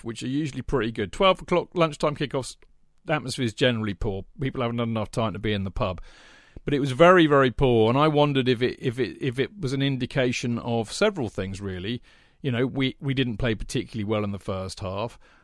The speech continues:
We haven't been particularly well. I think we were all,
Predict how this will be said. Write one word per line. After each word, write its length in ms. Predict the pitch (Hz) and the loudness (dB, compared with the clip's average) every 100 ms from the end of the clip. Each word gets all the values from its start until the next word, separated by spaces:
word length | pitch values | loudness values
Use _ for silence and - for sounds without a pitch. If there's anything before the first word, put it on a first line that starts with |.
| _ | _
We 120 | 131 | 0
haven't 280 | 139 143 120 | 2 2 2
been 160 | 110 95 | -4 -4
particularly 500 | - 117 - 107 98 | -4 -6 -6 -8 -6
well. 480 | 98 98 92 127 - _ _ | -4 -6 -8 -10 -14 _ _
I 100 | 120 | -6
think 220 | 165 139 | -4 0
we 80 | 139 | 2
were 180 | 135 147 | 6 8
all, 340 | 233 143 104 | 8 6 0